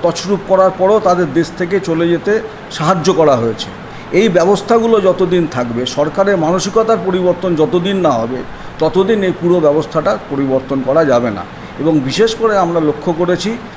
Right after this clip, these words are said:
যে ব্যাংক জাতীয়করণের পরে অনেকগুলো সরকার এসছে, আমাদের দেশে সরকাররা পুঁজিপতিদের সাহায্য করেছে, কিন্তু এই রকম নির্লজ্জভাবে কর্পোরেট প্রেমী কোনো সরকার আমরা দেখিনি। এবং এই সরকারের আমলেই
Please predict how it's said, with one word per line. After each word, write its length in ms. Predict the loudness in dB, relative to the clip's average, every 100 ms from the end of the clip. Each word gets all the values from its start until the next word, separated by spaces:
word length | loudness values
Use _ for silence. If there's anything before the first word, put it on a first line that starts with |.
| -10 -4
যে 60 | 0
ব্যাংক 240 | 0 0 2
জাতীয়করণের 680 | 2 2 0 2 2 0 2
পরে 180 | 2 2
অনেকগুলো 500 | 2 0 -2 0 0
সরকার 420 | 2 0 2 0
এসছে, 360 | 0 -4 -6 -6 -8 -16 -8
আমাদের 420 | -2 0 2 2
দেশে 240 | 0 0 0
সরকাররা 500 | 0 -2 0 0 0
পুঁজিপতিদের 640 | 0 -2 -2 -2 0 0
সাহায্য 460 | 0 0 0 2 0
করেছে, 420 | 2 2 0 -4 -8 -14 -10 -2
কিন্তু 300 | 0 0 -2 2
এই 160 | 2
রকম 300 | 2 2 0
নির্লজ্জভাবে 920 | 2 2 4 2 2 2 2 2 2 0 0
কর্পোরেট 480 | 0 0 0 0 0 2
প্রেমী 200 | 2 4
কোনো 240 | 2 0
সরকার 360 | 2 -2 0 0
আমরা 220 | 2 2
দেখিনি। 420 | 2 0 2 0 -2 -10 -6
এবং 240 | 0 2 2
এই 180 | 2 2
সরকারের 560 | 4 2 2 2 2 2
আমলেই 420 | 2 4 4